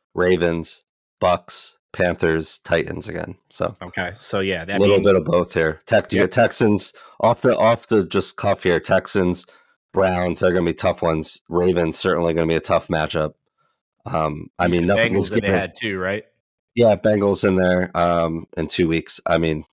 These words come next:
Speaker 2: So
Speaker 1: not
Speaker 2: that's
Speaker 1: the
Speaker 2: not
Speaker 1: same
Speaker 2: gonna
Speaker 1: matchup, but yeah, and the, so, I
Speaker 2: Yeah,
Speaker 1: mean, you
Speaker 2: let's get
Speaker 1: gotta
Speaker 2: into the
Speaker 1: play
Speaker 2: Bengals 'cause that's your L, so.
Speaker 1: Yeah. Uh, you know,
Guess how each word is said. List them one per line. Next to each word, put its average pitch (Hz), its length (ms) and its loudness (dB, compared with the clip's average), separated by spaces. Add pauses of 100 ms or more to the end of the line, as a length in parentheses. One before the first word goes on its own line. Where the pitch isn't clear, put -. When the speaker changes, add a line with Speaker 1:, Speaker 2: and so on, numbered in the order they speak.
(220)
Speaker 2:
So 92 100 -4
Speaker 1:
not 104 100 2
Speaker 2:
that's 95 100 -4
Speaker 1:
the 110 80 -4
Speaker 2:
not 98 120 2
Speaker 1:
same 101 300 4
Speaker 2:
gonna 90 60 2 (100)
Speaker 1:
matchup, 85 260 0 (260)
but 87 280 2 (960)
yeah, 104 180 4
and 113 220 0
the, 127 140 -2 (280)
so, 117 380 0
I 107 100 2
Speaker 2:
Yeah, 131 80 6
Speaker 1:
mean, 127 60 6
you 127 60 6
Speaker 2:
let's 131 40 4
get 135 80 6
Speaker 1:
gotta 131 60 2
Speaker 2:
into 143 160 2
the 139 80 8
Speaker 1:
play - 0 -
Speaker 2:
Bengals 101 400 0
'cause 101 100 -10
that's 104 200 -2
your 110 100 -2
L, 92 280 -2 (140)
so. 87 380 -8 (120)
Speaker 1:
Yeah. 110 240 2 (280)
Uh, 104 420 6 (1400)
you 87 140 0
know, 85 220 2